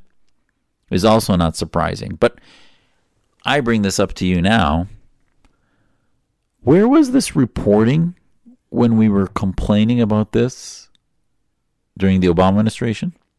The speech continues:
Where we saw isis growing in northern Iraq through the Obama administration, and they were using American weapons, where it took months and months until a, a surge, a second surge was done,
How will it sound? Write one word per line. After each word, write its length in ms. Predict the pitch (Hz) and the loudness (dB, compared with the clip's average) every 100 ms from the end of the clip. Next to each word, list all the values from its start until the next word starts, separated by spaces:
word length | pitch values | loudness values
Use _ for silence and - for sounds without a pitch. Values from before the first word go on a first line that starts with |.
| _ _ _ _ _ _ _ _ _ _ _ _ _ _ _ _ _ _ _ _ _ _ _ - | _ _ _ _ _ _ _ _ _ _ _ _ _ _ _ _ _ _ _ _ _ _ _ -2
Where 200 | 107 107 | 2 4
we 120 | 101 | 2
saw 300 | - 110 104 | 0 0 0
isis 420 | 104 104 - 107 | 2 0 0 -4
growing 500 | 82 78 92 101 113 | -4 0 2 4 4
in 120 | 107 90 | 2 2
northern 320 | 98 101 95 | 2 2 2
Iraq 380 | 87 90 104 - | 2 2 0 -2
through 180 | 107 | -2
the 120 | 95 87 | 2 2
Obama 340 | 82 92 98 | 2 0 2
administration, 640 | 98 98 - 104 101 139 | 0 0 0 -2 0 -2
and 120 | 120 87 | 0 0
they 100 | 87 | 0
were 200 | 90 82 - - - | -2 -4 -12 -16 0
using 340 | 110 110 123 | 2 4 2
American 720 | 82 98 107 113 120 - 113 92 | 2 4 6 6 4 2 2 4
weapons, 580 | 104 - 151 180 - - _ _ _ _ _ _ _ - | 2 2 -2 -2 -8 -16 _ _ _ _ _ _ _ 2
where 220 | 127 120 | 4 4
it 140 | 110 | 4
took 320 | - 127 - - _ _ _ _ _ | 0 0 -2 -12 _ _ _ _ _
months 360 | 107 139 160 - | 2 4 2 2
and 160 | 110 101 | 2 4
months 340 | 120 147 - | 4 4 2
until 400 | 110 98 113 101 | -2 2 4 4
a, 320 | - 98 - 98 | 4 2 2 0
a 40 | |
surge, 600 | - - 135 135 123 - | 2 2 4 6 4 2
a 120 | 104 | 0
second 440 | - - 147 131 107 | 2 0 2 0 0
surge 380 | - 123 117 | 2 4 2
was 240 | 90 87 85 | 0 -2 0
done, 380 | 107 110 95 | 2 4 2